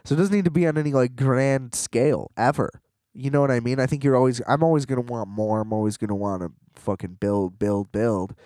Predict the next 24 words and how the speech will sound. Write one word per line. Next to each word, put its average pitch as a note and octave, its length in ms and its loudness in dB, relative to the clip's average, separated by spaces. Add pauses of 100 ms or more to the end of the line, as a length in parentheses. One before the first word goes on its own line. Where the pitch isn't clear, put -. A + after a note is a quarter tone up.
(320)
is A2 160 -4
my E2+ 180 -6
goal. D3+ 440 2 (260)
But B2+ 160 4
I A#2+ 120 4
mean, B2 280 -2
uh, A#2 400 2 (680)
yeah, B2+ 340 0 (100)
I C3+ 140 2
don't C3 120 2
know. F#2+ 200 -2 (380)
Th-, A#2+ 480 -12
th-, C#3 120 2
like, C3 200 2
that's D#3 240 2
the A#2+ 100 -6
thing. G#2+ 380 -4
My A#2 160 0
thing D#3 200 -4
is, B2+ 140 -4
like, A2 280 -4 (460)
I A#2+ 60 4
don't E3+ 160 4
want D3 300 4